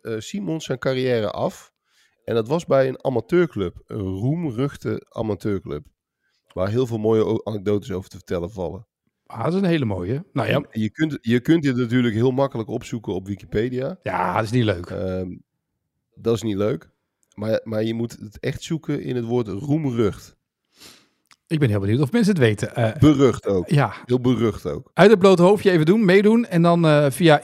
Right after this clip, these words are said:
Speaker 2: X met de hashtag A D Voetbalpodcast of Instagram door mijn berichtje te sturen. Even die naam doorgeven van die roemruchte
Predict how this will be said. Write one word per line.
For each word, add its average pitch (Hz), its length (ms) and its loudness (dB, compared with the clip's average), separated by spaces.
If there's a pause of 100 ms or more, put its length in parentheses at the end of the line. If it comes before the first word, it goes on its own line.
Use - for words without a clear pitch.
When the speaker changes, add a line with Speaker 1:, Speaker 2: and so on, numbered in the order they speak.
(120)
Speaker 2:
X - 220 -6
met 160 200 4
de 160 60 4
hashtag 151 360 4
A 156 100 0
D 139 160 4
Voetbalpodcast 147 640 4
of 147 140 -4
Instagram 147 560 4 (360)
door 143 120 6
mijn 151 160 6
berichtje 135 320 2
te 131 120 -2
sturen. 120 400 4
Even 120 460 0
die 131 120 4
naam 113 180 4
doorgeven 117 420 2
van 117 160 4
die 113 220 0
roemruchte 180 800 4